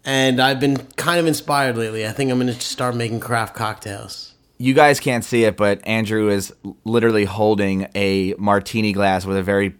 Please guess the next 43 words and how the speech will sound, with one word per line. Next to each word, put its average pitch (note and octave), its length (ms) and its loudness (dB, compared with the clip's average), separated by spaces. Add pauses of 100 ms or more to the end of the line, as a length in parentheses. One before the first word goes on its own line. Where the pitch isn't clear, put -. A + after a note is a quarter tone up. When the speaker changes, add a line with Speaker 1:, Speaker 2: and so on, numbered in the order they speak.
(120)
Speaker 2:
pink G#2 360 -6
liquid. F#2+ 500 -2
Speaker 1:
It, F3 180 -4
it's F3 200 -4
red D#3 340 4
'cause C3+ 100 -4
it's C3+ 120 -4
from C#3+ 180 -2
Cranberry. A2+ 680 -4 (140)
Speaker 2:
Uh-uh. F#2 460 -2
No, F#2+ 260 -2
it's G2+ 120 -6
pink. D#2+ 360 -10 (220)
Speaker 1:
But C3 260 -4
it D3+ 100 0
is B2 200 2
very C3 580 0
tasty. A#2 640 -6 (220)
Got, A#2+ 220 2
Speaker 2:
Mm. E2 100 -8 (400)
Speaker 1:
got, A#2+ 420 -4
uh, A#2 320 -2 (100)
two E3+ 280 0
ounces C#3 380 -2
vodka, B2 600 -4 (240)
two D3 260 0
ounces. C3 600 -2
I D#3+ 40 -10
mean, B2 380 -4
we C#3 140 -4
use C#3 180 0
a A#2+ 60 -6
Cointreau, A#2+ 800 -2 (180)
like A#2 140 -4
a G#2 60 -8
fancier A2+ 460 -6
Cointreau, A2+ 600 -6 (340)
and A#2+ 100 -6
then A2 120 -4
four B2 320 -2
ounces A#2+ 320 -2
cranberry B2 480 -2
juice. C#3 460 -4